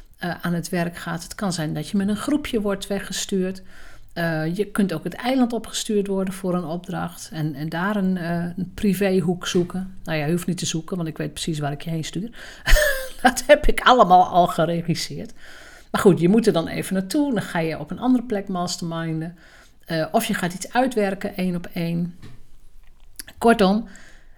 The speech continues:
omdat het virtueel is, wil ik dat je zo weinig mogelijk naar mij luistert en dat je zoveel mogelijk zelf doet.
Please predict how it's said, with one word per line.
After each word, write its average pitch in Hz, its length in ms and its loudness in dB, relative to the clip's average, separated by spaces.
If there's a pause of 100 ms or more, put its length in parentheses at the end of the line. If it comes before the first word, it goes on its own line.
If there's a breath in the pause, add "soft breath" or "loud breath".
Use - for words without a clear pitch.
(120 loud breath)
omdat 233 280 6
het 247 140 2
virtueel 220 640 4
is, 233 460 0
wil 240 220 2
ik 247 160 2
dat 185 240 -2
je 190 260 -6
zo 151 220 -2
weinig 240 360 2
mogelijk 180 360 -2
naar 151 120 -2
mij 180 240 -2
luistert 226 680 -6 (240)
en 196 240 -4
dat 175 200 -4
je 196 80 -6
zoveel 208 420 0
mogelijk 175 320 -2
zelf 147 300 -4
doet. - 360 -4